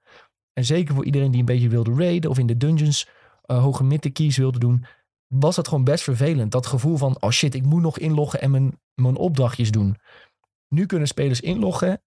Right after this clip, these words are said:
en, ah, letterlijk doen wat ze willen. Wat eigenlijk ook de bedoeling is in die game.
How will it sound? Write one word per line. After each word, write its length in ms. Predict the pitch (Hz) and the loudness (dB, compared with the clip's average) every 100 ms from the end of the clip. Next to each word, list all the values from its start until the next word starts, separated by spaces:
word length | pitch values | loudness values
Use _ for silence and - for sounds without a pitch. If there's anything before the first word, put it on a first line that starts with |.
| _ | _
en, 200 | 139 139 | -2 -2
ah, 120 | - - | -4 -8
letterlijk 480 | - 127 196 175 143 | -2 0 0 0 0
doen 160 | 131 156 | 0 0
wat 140 | 135 | 0
ze 100 | - | 0
willen. 400 | 120 127 92 107 - | 0 0 -2 -6 -6
Wat 160 | 123 | -6
eigenlijk 360 | - 185 170 147 | -2 0 0 -2
ook 100 | 135 | 0
de 80 | 123 | 0
bedoeling 340 | 117 139 117 | 0 0 0
is 120 | 107 | -2
in 80 | 104 | 0
die 180 | 101 98 | 0 0
game. 160 | 98 | 0